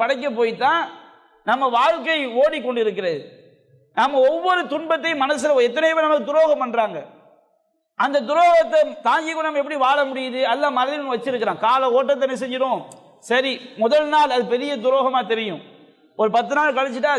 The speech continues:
சின்னதாகும், ஒரு மாசம் ஆயிட்டா இன்னும் சின்னதாகும், ஒரு வருஷம் ஆயிட்டா இன்னும் சின்னதாகும். அப்ப இந்த மறதி இருக்க போய்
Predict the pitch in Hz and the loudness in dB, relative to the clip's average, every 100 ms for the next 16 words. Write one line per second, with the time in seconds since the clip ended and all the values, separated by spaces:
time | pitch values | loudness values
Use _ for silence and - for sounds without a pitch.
0 | 226 262 269 220 165 131 - - _ _ | -2 -4 0 0 0 -4 -16 -20 _ _
1 | - 247 320 320 233 294 269 277 285 294 | -2 0 2 2 2 2 2 0 0 0
2 | 277 330 226 269 254 220 160 139 - - | 0 -4 -4 -2 0 0 -2 -8 -18 -20
3 | _ - 269 349 330 269 294 294 302 285 | _ 0 2 4 2 4 2 2 0 0
4 | 359 349 294 277 254 220 165 117 - - | -4 -6 -4 -2 2 2 -2 -8 -20 -20
5 | _ - 226 302 285 233 285 370 349 311 | _ -2 -2 0 0 0 0 0 -2 -2
6 | 254 247 240 | -2 0 0